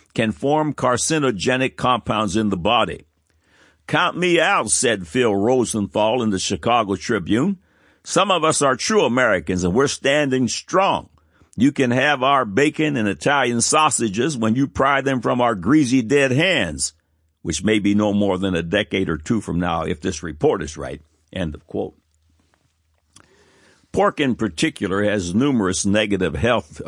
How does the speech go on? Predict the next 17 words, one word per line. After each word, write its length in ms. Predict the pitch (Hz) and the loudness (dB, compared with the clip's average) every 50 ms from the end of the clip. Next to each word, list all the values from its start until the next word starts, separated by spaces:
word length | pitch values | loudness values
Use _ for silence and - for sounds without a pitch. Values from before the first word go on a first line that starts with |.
| - | -6
consequences 880 | - - 101 95 87 - 107 - - - 87 80 80 - - 120 104 98 | -2 -2 0 0 0 -2 -6 -6 -6 -6 -6 -6 -6 -4 -4 -4 -2 -2
devoid 460 | 113 113 101 117 180 202 190 156 127 | -2 -2 -2 0 0 2 2 2 0
of 120 | 107 90 | -2 -2
problematic 720 | - - 135 131 113 104 110 104 110 104 101 98 90 80 - | 0 2 2 2 2 2 0 0 0 0 0 -2 -4 -8 -6
processing. 720 | - - 165 160 - - - 82 - - - 73 - - _ _ - _ _ - _ _ _ | -2 0 0 0 0 0 -4 -4 -4 -4 -6 -8 -8 -12 _ _ -20 _ _ -20 _ _ _
Excerpts 520 | - 104 104 - - - 107 104 240 - - | -4 -4 -2 -2 -2 0 2 0 0 -2 -4
from 200 | - 104 95 - | -4 -4 -2 -2
several 320 | - - 123 117 104 98 | 0 0 0 2 0 0
God 280 | 85 110 113 110 104 90 | 0 2 2 2 2 0
Said, 300 | - - 120 107 92 98 | 0 0 0 0 0 0
Man 220 | 110 110 104 95 | 0 0 0 0
Said 260 | - 113 104 92 78 | 0 -2 -2 -2 -2
features 420 | - 123 113 - - - 110 - - | -2 -2 -2 -2 -2 -6 -6 -6 -4
follow, 320 | - 120 110 101 104 120 | -2 -2 0 0 0 0
which 220 | 120 131 127 - | 0 0 -2 -2
will 140 | 127 120 110 | -2 -4 -2
demonstrate 800 | 90 87 156 190 - 160 123 98 80 - - - 80 87 - - | -2 0 0 0 2 2 0 -2 -2 -4 -4 -4 -4 -4 -4 -8